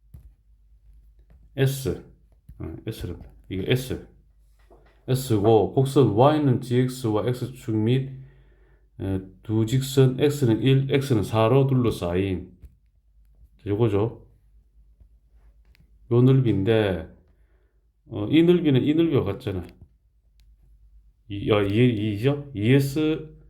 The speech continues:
어, 이 에스 사까지죠. 음, 아, 일 에스 사까지, 일 에스 사까지. 아, 일 에스 사까지 맞죠? 일에서 사까지. 일에서 사까지죠. 일에서 사까지, 일에서 사까지. 맞죠?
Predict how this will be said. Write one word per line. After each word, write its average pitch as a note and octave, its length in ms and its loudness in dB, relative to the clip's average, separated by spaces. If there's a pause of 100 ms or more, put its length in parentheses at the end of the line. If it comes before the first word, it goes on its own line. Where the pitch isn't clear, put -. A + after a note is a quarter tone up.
(960)
어, G2 300 -8
이 G#2 160 2
에스 C#3+ 460 4
사까지죠. F#2+ 840 -6 (1000)
음, F#2 200 -8
아, G#2+ 120 2
일 C#3 200 0
에스 D3 160 -2
사까지, G2+ 300 -4
일 C3 180 2
에스 C#3 140 2
사까지. - 420 -10
아, G#2+ 60 -10
일 A2+ 140 -6
에스 A2 80 -10
사까지 F#2+ 280 -8
맞죠? G2+ 480 -8 (400)
일에서 A2+ 520 -2
사까지. E2 640 -12 (1700)
일에서 C3+ 320 -2
사까지죠. F2+ 460 -8 (140)
일에서 A2+ 480 -4
사까지, F#2+ 540 -10
일에서 A#2 460 -6
사까지. - 320 -10
맞죠? B2+ 240 0